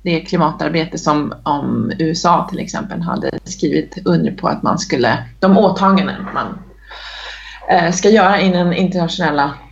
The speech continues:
communityn. Och, eh, däribland är det ju till exempel såna här gröna fonder eller fonder för omställning av pengar, det vill säga som ska gå till fattigare länder för att försöka ställa, äh, andra länder för att ställa om, men även framförallt för att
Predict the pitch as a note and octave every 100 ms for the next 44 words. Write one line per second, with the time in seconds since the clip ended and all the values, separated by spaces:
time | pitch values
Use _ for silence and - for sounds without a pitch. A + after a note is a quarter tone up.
0 | - F#3 E3+ E3 D#3+ D3 E3 - - -
1 | E3+ - F3 F#3 F#3+ E3+ E3+ D#3 D3+ D3+
2 | F3 F3 F3 - - - - - - F#3+
3 | E3+ E3+ - E3+ F3 D#3 D3+ E3+ F3 D#3+
4 | D#3 D#3+ D3 - E3+ D#3 D#3 D#3+ - E3
5 | D#3 - D#3 D3+ B2+ D3 - - - D#3+
6 | D#3 F#3 F3 D#3+ D#3 D#3 D#3+ E3 D#3 D3
7 | D#3 D#3 D3+ F3 C#3+ - - - - -
8 | - - - - - - G#3+ G#3+ G3+ F#3+
9 | F3+ F3+ - F3+ - F3 F3 E3+ F3 E3
10 | - F3 - F#3+ G3 F3 F3 F3 F3 E3
11 | D#3+ E3+ F3+ E3+ E3 E3 E3 - D3+ D3
12 | D#3 D#3